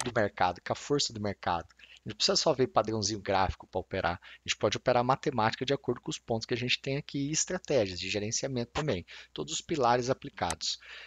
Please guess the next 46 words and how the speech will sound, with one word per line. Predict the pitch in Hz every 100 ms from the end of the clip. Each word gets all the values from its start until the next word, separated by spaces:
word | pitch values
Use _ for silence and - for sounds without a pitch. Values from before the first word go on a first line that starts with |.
| -
Aqui | - 117 196
a |
gente | 156 151 -
tinha | 131 117
essa | 107 -
venda | 95 104 104
total, | - 135 - 143 156 -
também | - 165 131 120 147
com | - 110
compras | - 104 98 98
aqui. | 107 - 147 - - _ _ _
Compras | - 104 101 104
aqui, | 127 - 143 147
aqui | - 95 - -
é |
uma | 113 101
região | 101 92 95
de | 95 127
vendas, | 117 131 131 127 127 - - - - -
e | 107
aqui | 98 -
ele | 131
ficou | - 147
de | 143
lado. | 165 147 101 -
Aqui | 92 -
a | 90
gente | 95 -
ganha | 104
dinheiro | 101 104 -
comprando | - 131 - 180
e |
vendendo | 175 175 139 104
nessa, | 95 95 - 90 -
nessa | 92 - 90 90
consolidação. | - 98 101 98 104 - 98 87 - - -
E | -
por | 208
final, | - 208 135 135 170 -
o |
vídeo | 160 127 123
que | -
eu |
gravei | - 139 117
anteriormente | 120 120 104 104 113 104 110 -
lá, | 127 156